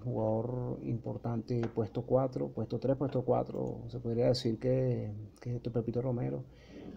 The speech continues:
una experiencia importante en, en varios países del mundo, eh, Israel, eh, estuvo también en Italia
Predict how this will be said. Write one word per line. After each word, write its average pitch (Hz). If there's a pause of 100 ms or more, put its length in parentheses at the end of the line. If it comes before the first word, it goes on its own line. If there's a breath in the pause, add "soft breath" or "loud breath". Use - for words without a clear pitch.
(180 loud breath)
una 123
experiencia 117
importante 127
en, 113 (120)
en 113
varios 120
países 127
del 127
mundo, 123
eh, 120
Israel, 123 (880)
eh, 110
estuvo 110
también 117
en 117
Italia 120